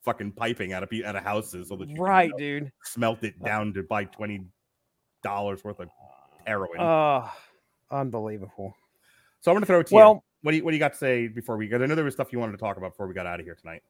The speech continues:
Speaker 2: Yeah, yeah. So I've got a, I, I mean, uh, I think we've covered the characters really well here. You know,
Speaker 1: Mm-hmm.
Speaker 2: like I said, we, we learned that DeAndre, um, he ends up getting,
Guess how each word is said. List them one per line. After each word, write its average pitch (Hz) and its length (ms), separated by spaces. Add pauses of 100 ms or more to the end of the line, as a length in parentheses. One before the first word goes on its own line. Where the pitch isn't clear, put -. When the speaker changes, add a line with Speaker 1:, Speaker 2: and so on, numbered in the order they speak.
Speaker 2:
Yeah, 247 360
yeah. 214 180
So 226 160
I've 220 100
got 233 140
a, 196 40
I, 170 280
I - 20
mean, 180 380 (220)
uh, - 60 (120)
I 180 80
think 202 160
we've 185 140
covered 165 260
the 147 80
characters 147 460
really 139 180
well 135 240
here. 131 500
You - 120
know, 113 140
Speaker 1:
Mm-hmm. 113 120
Speaker 2:
like 147 140
I 139 40
said, 131 380
we, 139 320
we 156 220
learned 170 240
that 151 80
DeAndre, 147 720 (640)
um, 123 580 (200)
he 151 200
ends 151 160
up 139 140
getting, 135 420